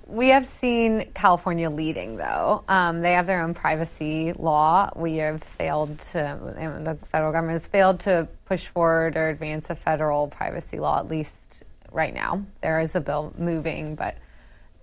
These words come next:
running out of time this Congress. So, um, California also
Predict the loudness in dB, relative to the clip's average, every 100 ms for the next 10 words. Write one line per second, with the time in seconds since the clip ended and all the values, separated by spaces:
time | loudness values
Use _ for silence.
0 | -18 -2 4 6 6 4 4 2 0 0
1 | 2 0 -2 -4 -2 -2 -2 -2 -2 -2
2 | -4 0 4 6 4 0 -14 -20 _ 4
3 | 4 4 -2 -10 -4 2 2 2 2 2
4 | 2 2 2 0